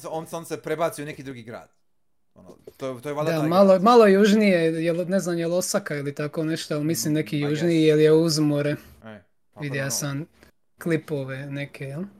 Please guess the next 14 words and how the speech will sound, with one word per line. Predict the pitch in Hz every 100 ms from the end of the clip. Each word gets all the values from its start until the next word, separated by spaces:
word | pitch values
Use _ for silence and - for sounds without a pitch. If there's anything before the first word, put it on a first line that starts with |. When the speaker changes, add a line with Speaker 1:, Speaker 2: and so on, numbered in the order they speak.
| _ -
Speaker 1:
I | 117
assume. | 95 - 120 131 _ _ - _
Vidit | 107 104
ćemo. | 104 127 123 _ _ _ _
Ono, | 95 92
jednog | 104 101 107
dana | 107 117
ćemo | 123 143
proći. | 147 175 _ _ _ _ _ _ _ _ _ _ _
E, | 113 113 107 104 98 -
<clears throat> | 175 135
ok, | 185 202 339 320 _ 127 120 120
nice, | 135 160 320 - - _
super. | - 185 370 320